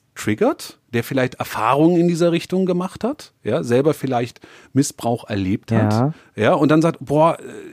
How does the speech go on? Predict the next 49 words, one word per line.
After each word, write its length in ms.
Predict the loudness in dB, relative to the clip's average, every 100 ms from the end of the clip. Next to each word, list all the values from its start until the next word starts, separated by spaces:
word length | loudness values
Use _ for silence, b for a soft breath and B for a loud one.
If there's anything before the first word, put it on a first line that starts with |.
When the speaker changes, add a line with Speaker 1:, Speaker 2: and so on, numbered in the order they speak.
| -20
Speaker 1:
äh, 300 | -12 -8 -6 -6
d-, 200 | -2 0
dazu 280 | 0 -2 -2
könnten 380 | 0 2 2 0
andere 360 | 2 2 2
angestiftet 580 | 2 0 0 -4 -6 -4
werden, 220 | 0 2
damit 280 | 4 2 2
sowas, 540 | 0 2 2 0 -6 -16 _
äh, 60 | 2
und 180 | 4 4
dann 120 | 2
passiert 300 | 0 -2 0
sowas 360 | 0 0 0
nochmal. 560 | 0 0 -2 -4 -6 -10 B B -4
So, 240 | 0 0 B B
und 140 | -6 -4
ich 120 | -2
hab 160 | -4 0
daraufhin 640 | 2 2 2 0 0 -2
gedacht, 280 | -2 -2 -4
okay, 280 | -2 -2 -2 B -12
ich 160 | -6
lass 180 | -4 -2
das 220 | -2 0
so 80 | -2
stehen, 340 | -2 0 2
weil 140 | 2 0
in 80 | 2
dem 160 | 2
Kontext 460 | 0 -2 -2 -4 -4
war's 180 | -4 -6
für 180 | -8 -6
mich 220 | -6 -6
richtig. 480 | -8 -4 -4 -4 _
Speaker 2:
Ja. 240 | 2 2 0 -2
Speaker 1:
Wenn 200 | 0 2
ich 160 | -2
nochmal 640 | -2 2 4 4 4 2 0
so 200 | -4 -2
Geschichten 260 | -2 -2 -2
erzähle, 360 | 0 0 0
werde 160 | 0 -2
ich 100 | -2
das 160 | -6 -4
auf 160 | -2
jeden 140 | 0 0
Fall 220 | -2 -4 _
mit 300 | -2 -2 -2